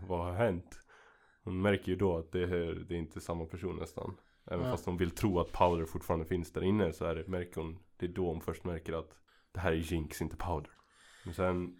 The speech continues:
Speaker 1: så blir ju Vi knockad på grund av det, för hon blir distraherad av Jinx. Då tar Firelights, kidnappar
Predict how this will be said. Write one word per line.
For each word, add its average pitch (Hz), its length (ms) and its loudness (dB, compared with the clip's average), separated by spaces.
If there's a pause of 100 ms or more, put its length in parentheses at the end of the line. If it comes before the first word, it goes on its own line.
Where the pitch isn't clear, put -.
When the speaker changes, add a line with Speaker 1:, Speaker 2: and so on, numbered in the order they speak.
Speaker 1:
så - 140 -12
blir 92 180 2
ju 85 200 2
Vi 90 400 4
knockad 85 460 2
på 87 60 -6
grund 80 200 0
av 80 80 0
det, 82 120 2
för - 80 -6
hon 82 140 -2
blir 80 120 0
distraherad 82 680 2
av 80 300 -4 (240)
Jinx. - 540 -4 (180)
Då 80 300 0 (180)
tar 80 380 -2
Firelights, 78 600 0
kidnappar 85 580 0